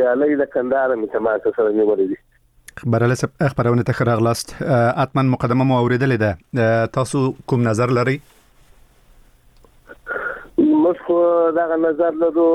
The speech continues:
Speaker 1: الحمدلله. هغه طالبان چې راغلي دي،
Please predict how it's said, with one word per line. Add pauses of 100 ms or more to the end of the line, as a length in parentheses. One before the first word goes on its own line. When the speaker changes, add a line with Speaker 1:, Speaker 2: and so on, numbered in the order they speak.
(160)
Speaker 1:
الحمدلله. (760)
هغه
طالبان
چې
راغلي
دي،